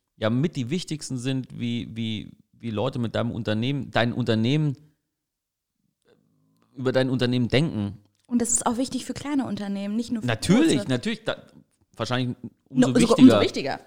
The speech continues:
Speaker 1: Weil, ähm, bei großen Unternehmen denkt man sich ja, ja, okay, da sind tausend Leute, der Telekom-Mitarbeiter zum Beispiel, dem ist
Speaker 2: Mhm.
Speaker 1: das scheißegal.
Speaker 2: Klar.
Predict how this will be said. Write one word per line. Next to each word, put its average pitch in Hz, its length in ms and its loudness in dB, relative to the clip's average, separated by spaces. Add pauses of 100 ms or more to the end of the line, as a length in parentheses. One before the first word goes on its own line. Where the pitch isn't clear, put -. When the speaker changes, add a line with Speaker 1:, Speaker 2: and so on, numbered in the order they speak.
(140)
Speaker 1:
Weil, 117 480 0
ähm, 120 320 -2
bei 113 140 -2
großen 156 280 0
Unternehmen 139 360 -2
denkt 117 200 -2
man 123 120 -4
sich 127 140 -6
ja, 120 380 -2
ja, 101 300 -4
okay, 110 240 -8
da 110 80 -4
sind 98 180 -10
tausend 110 320 -2
Leute, 113 340 2
der 104 120 -2
Telekom-Mitarbeiter 113 1040 0
zum 113 140 -6
Beispiel, 110 320 -2
dem 107 120 -2
ist 110 100 -6
Speaker 2:
Mhm. - 20 -6
Speaker 1:
das 107 140 -6
scheißegal. 110 720 4
Speaker 2:
Klar. 170 120 0